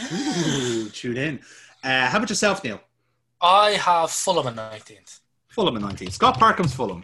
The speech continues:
Speaker 1: How, how could you portray Scott Parker like this?
Speaker 2: <laughs> Quite fucking easily, as, as, as it turns out now, to be honest with you. Quite fucking
Speaker 1: <laughs>
Speaker 2: easily. Um, they've got good depth in their midfield, but that's pretty much it.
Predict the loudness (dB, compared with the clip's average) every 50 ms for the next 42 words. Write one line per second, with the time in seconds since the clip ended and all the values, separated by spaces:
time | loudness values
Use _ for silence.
0 | -14 -6 -2 -2 -2 0 0 -2 -2 0 0 -2 -2 -2 -4 -4 0 0 2 2
1 | 2 0 -2 -4 -6 -2 -2 -2 -2 0 -2 -2 -2 -2 -6 -10 -10 -12 -12 -10
2 | -8 -8 -8 -8 -12 _ _ _ _ _ _ _ _ -16 -16 -16 -16 -20 -20 _
3 | _ -8 -8 -6 -4 -6 -8 -8 _ _ -20 -20 -20 -20 _ _ -4 -4 -4 -2
4 | -2 -4 -4 -4 -6 -8 -8 -4 -4 -4 -4 -4 -4 -4 -4 -4 -6 -6 -4 -4
5 | -6 -6 -8 -10 -10 -8 -8 -10 -10 -14 -12 -12 -12 -8 -6 -4 -4 -4 -6 -8
6 | -12 -12 -12 -6 -4 -4 -4 -4 -4 -6 -6 -6 -6 -10 -6 -4 -4 -2 2 2
7 | 2 0 0 -6 -8 -8 -6 -6 -6 -6 -8 -16 -16 -18 -18 -16 -16 -16 -16 -16
8 | -18 -18 -20 -20 _ _ 0 2 2 4 4 2 0 0 -4 -8 -10 -12 -14 _
9 | _ _ _ _ _ _ _ _ _ _ _ _ _ _ -4 -4 -4 -2 2 2
10 | 2 2 2 -4 _ _ _ _ _ _ _ _ _ _ -8 -8 -8 -4 -2 -2
11 | -2 -2 -4 -8 -8 -8 -8 -8 -8 -10 -8 -6 -6 -6 -6 -6 -10 -10 -8 -8
12 | -8 -8 -12 -12 -14 -14 -14 -12 -6 -4 -2 -2 -2 -6